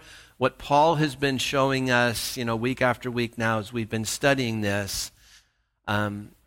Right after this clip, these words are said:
that this is all an act of God's grace. And that when God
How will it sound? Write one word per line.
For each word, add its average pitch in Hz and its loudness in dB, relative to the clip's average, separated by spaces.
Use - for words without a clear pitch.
that 147 2
this 175 4
is 156 0
all 143 6
an 131 0
act 147 4
of 131 -2
God's 123 4
grace. 120 -2
And 135 6
that 131 6
when 147 4
God 156 4